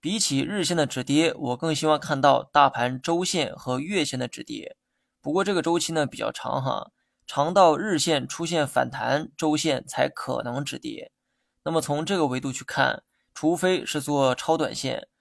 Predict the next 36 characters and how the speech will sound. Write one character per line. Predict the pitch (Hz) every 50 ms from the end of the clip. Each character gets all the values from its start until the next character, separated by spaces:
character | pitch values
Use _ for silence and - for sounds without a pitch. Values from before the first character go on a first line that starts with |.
| _ _ _
否 | - - 139 139 139
则 | 131 139 143 147
日 | - - 220 185 143
线 | 131 - 147 135 117 - -
即 | - - 135 151
便 | 175 190 165 143 131
出 | 127 - - 165
现 | 151 175 160
了 | 143
反 | 123 - -
弹， | 123 - - - - - - _ _ _ _ _ _ _
对 | - 175 165
很 | 139 - 131 127
多 | 139 156
人 | 170
来 | 165 151 156
说 | 151 - 151 160 165 - -
也 | - 135 123 120
没 | 120 127
有 | 151 156 143 127
参 | - - - 131 135
与 | 143
的 | 135 135
必 | - 135 131
要。 | 135 156 151 139 - - - _ _ _ _ _ _ _ _ _ _ _ _
当 | - 131 135
然， | 135 135 139 143 -
以 | - - 131
上 | 123 - 160 151 139
说 | - 147
的 | 147 139
是 | - 135 135 127
操 | - - - 151
作 | 160 185 170
层 | - - - -
面， | 127 127 117 104 - -